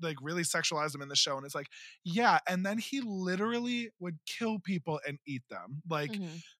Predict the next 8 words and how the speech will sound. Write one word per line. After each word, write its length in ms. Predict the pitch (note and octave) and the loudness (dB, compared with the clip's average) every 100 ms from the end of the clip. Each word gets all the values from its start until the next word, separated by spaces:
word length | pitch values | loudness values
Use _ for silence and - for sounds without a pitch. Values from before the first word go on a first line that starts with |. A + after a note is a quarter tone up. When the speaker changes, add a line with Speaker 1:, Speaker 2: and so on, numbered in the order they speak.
| _ | _
Speaker 1:
it's 200 | G3 F#3+ | -2 0
so 580 | - - - F#3 F3 A#3 | 2 2 2 2 4 2
gross. 420 | F#3+ E3+ D3 C#3+ | 2 2 2 0
It 80 | D#3+ | -2
makes 200 | D#3 D3+ | -4 -4
me 80 | E3 | -4
so 400 | C3+ - D3 D3 | -4 -2 0 0
upset. 600 | F3+ - C3+ A2 A2+ - | 0 -2 -4 -4 -4 -8